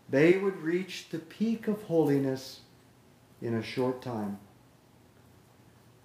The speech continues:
The fountain of living water is Jesus dwelling in our heart. In order to drink, all we have to do is turn to him there.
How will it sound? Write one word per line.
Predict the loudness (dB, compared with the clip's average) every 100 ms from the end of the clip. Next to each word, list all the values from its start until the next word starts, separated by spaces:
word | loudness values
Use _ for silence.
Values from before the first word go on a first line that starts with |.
| -20 -10
The | -8
fountain | 2 6 6 6 6 4
of | 6
living | 4 6 4 4
water | 4 4 4 2 0
is | -2 -6 -8
Jesus | 0 2 2 0 -10 -14 -18 -12
dwelling | -4 2 4 6 4 0 -4 -4
in | -2
our | 0 0
heart. | -2 -8 -4 -4 -6 -14 -20 _ _ _ _ _ -20 -20 -20 -14 -2
In | 4
order | 6 6
to | 2 -4
drink, | 0 4 4 4 -4 -18 -20 _ _ -20 -20 -8
all | 2 4 6
we | 6 2
have | 0 -2 -4
to | -8
do | -2 2 4 4 0
is | -4 -10 -12
turn | -2 0 2 0
to | -2 -4
him | -2 -2 0
there. | 4 4 4 -2